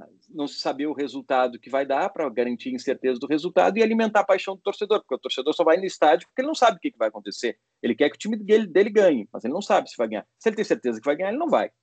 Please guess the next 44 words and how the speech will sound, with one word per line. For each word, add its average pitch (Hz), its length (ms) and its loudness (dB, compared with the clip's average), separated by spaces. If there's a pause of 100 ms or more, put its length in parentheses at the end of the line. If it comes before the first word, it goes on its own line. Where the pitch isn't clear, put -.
(600)
Então, 170 840 2
trouxe 160 260 2
um - 20 -2
desnível 151 400 0
muito 160 200 0
grande, 165 260 2
o - 40 -16
campeonato 156 380 0
passou 151 280 -2
a - 20 -4
perder 135 300 0
interesse, 156 560 -2
todo 160 200 -2
mundo 151 200 -4
perdendo, 165 500 4
o 185 40 -2
governo 143 520 4
interviu, 151 480 2
lá 143 160 4
pode 123 460 0
intervir 117 400 -6
o 113 60 -8
governo, 127 460 4
porque - 220 -4
não 117 160 2
tem 117 260 4 (280)
o 123 80 0
princípio 117 400 0
da 110 80 4
autonomia, 110 520 2
que 160 80 -2
é 127 40 0
um 113 40 -2
princípio 107 360 -8
constitucional 107 840 0
aqui 113 300 -2
da 104 140 0
nossa 95 260 -4
Constituição, 95 580 -4
do 113 160 0
artigo 101 260 -2
duzentos 95 300 -8
e 104 40 -10
dezessete, 104 520 2